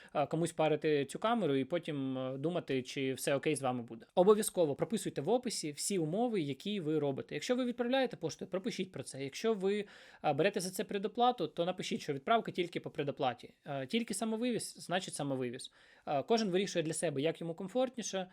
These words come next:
Я рекомендую залишати номер телефону для зв'язку, це викликає більше довіри. А, розумію, що інколи не сильно комфортно говорити по телефону, я сам не сильно люблю говорити по телефону, мені краще писати.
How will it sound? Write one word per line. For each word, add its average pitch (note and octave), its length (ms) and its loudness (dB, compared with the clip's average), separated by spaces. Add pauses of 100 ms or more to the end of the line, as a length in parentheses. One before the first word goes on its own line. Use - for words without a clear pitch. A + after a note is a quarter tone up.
Я F#3 180 6
рекомендую F3+ 500 2
залишати E3 420 0
номер D#3+ 200 -2
телефону A#3 440 0
для G#3+ 160 -2
зв'язку, G#3 340 -4
це F3+ 140 -2
викликає E3+ 460 2
більше D#3+ 300 -2
довіри. D3+ 520 0 (360)
А, C#3+ 180 4
розумію, F3+ 300 2
що - 140 -2
інколи D3+ 760 2
не C#3+ 160 -4
сильно D#3+ 240 0
комфортно D3+ 420 -2
говорити G#3+ 320 0
по G3 100 -8
телефону, F#3 480 0
я C3+ 100 -2
сам G3+ 260 2
не F#3 60 -2
сильно E3+ 280 0
люблю D#3 240 0
говорити D3 360 2
по D3+ 100 -10
телефону, C#3+ 420 -2
мені D3 160 -4
краще D3+ 280 -2
писати. C3+ 460 -4